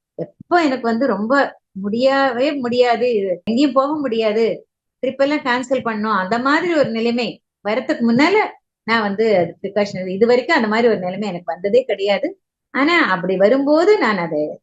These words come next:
அஹ், பிரயோகப்படுத்திக்குவேன் அப்படின்னு சொல்லியிருக்காரு. அப்புறம் வந்து ஒரு தடவை சொன்னாரு, இந்த மாதிரி கர்னூல்ல வந்து அவர் இரு-, இருக்கும்போது நிறைய அஹ், அவருக்கு ஃபர்ஸ்ட், அஹ், ஸ்டூடெண்டே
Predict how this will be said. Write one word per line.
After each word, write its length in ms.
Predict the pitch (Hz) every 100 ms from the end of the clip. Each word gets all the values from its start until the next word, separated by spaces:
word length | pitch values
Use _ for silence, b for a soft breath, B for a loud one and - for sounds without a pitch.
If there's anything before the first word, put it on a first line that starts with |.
| -
அஹ், 340 | 165 156 139 135
பிரயோகப்படுத்திக்குவேன் 840 | 196 190 185 175 139 - 143 143
அப்படின்னு 280 | 147 156 -
சொல்லியிருக்காரு. 460 | 143 147 151 143 _ _ _ _ _ _
அப்புறம் 360 | - 294 359 359
வந்து 180 | 269 294
ஒரு 160 | 247
தடவை 240 | 220 247 302
சொன்னாரு, 360 | 277 226 214 262
இந்த 140 | 302 214
மாதிரி 260 | 202 220 247 180 - _ _ _
கர்னூல்ல 480 | 254 269 311 277 240
வந்து 220 | 202 196
அவர் 160 | 240 202
இரு-, 320 | 190 190 190
இருக்கும்போது 480 | 190 202 185 208 277
நிறைய 340 | 190 180 226 202 156 _ _ _ 180
அஹ், 200 | 175 160
அவருக்கு 320 | 220 262 -
ஃபர்ஸ்ட், 320 | 269 - 339 302 233 208 196 175 - _ _ _
அஹ், 420 | 185 175 170 165 160
ஸ்டூடெண்டே 560 | - 269 277 254 294